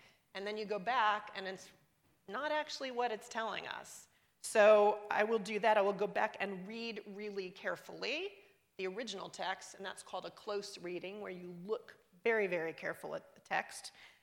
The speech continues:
um, and then try to sort of open it, you know, like talking about this, the sev-, the different facets. So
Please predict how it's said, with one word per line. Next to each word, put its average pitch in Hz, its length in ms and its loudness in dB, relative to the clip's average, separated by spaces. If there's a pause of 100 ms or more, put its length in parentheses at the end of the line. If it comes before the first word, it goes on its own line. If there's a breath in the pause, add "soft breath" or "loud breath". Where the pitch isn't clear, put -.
(160 loud breath)
um, 190 500 6 (320 loud breath)
and 214 220 0
then 240 240 4
try 233 260 6
to 226 80 4
sort 220 240 2
of 202 140 2
open 214 320 2
it, 208 120 -2
you 226 60 -2
know, 190 140 4
like 185 200 4
talking 196 280 2
about 185 180 -2
this, 190 140 -4 (120)
the 190 80 -6
sev-, 190 340 -2
the 185 100 -2
different 180 360 -6
facets. - 720 -2 (300 loud breath)
So 202 440 4